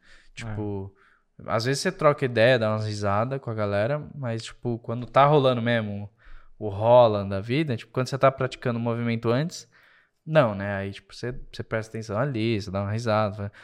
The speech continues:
Speaker 1: mas quando tá o, né, o, a lutinha,
Speaker 2: A luta
Speaker 1: digamos,
Speaker 2: mesmo.
Speaker 1: você fica bem atento quando você tá sério, e isso era da hora também no jiu-jitsu, tá ligado?
Speaker 2: Uhum.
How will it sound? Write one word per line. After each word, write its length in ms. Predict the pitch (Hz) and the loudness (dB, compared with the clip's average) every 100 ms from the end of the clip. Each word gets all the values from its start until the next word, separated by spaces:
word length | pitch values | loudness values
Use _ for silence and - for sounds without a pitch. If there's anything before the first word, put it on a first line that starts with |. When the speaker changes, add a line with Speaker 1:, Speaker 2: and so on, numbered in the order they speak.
| - | -10
Speaker 1:
mas 120 | 104 | -8
quando 220 | - 113 110 | -4 -6 4
tá 180 | 110 110 | 4 4
o, 380 | 107 101 101 | 2 -4 -6
né, 240 | 98 110 107 | -4 -4 -2
o, 300 | 95 98 104 98 _ _ _ - | -4 -6 -10 -14 _ _ _ -6
a 120 | 98 | -6
lutinha, 540 | 98 113 - 113 117 | -4 -8 -10 -6 -2
Speaker 2:
A 60 | 113 104 | -2 -4
luta 160 | 98 | -4
Speaker 1:
digamos, 300 | 107 143 143 - | 0 0 -2 -6
Speaker 2:
mesmo. 20 | - - - - _ | -18 -20 -20 -20 _
Speaker 1:
você 160 | - | -10
fica 280 | 92 - 110 | -8 -4 -4
bem 280 | 104 107 107 | 0 0 0
atento 480 | 123 - 170 120 - | 0 2 2 2 -4
quando 160 | 104 98 | -8 -8
você 120 | 113 | -6
tá 160 | 107 104 | -4 -6
sério, 440 | - 110 95 90 98 | -2 0 0 -4 -8
e 80 | |
isso 240 | 98 - 107 | -10 -6 -2
era 240 | 107 110 | -2 0
da 140 | 123 156 | 6 6
hora 220 | 131 104 | 6 2
também 340 | - 101 101 | -4 -6 -6
no 180 | 95 98 | -8 -8
jiu-jitsu, 540 | 104 104 104 95 - _ | -6 -6 -6 -8 -10 _
tá 120 | 95 | -8
ligado? 200 | 98 104 _ _ | -6 -8 _ _
Speaker 2:
Uhum. 280 | 123 107 | -10 -10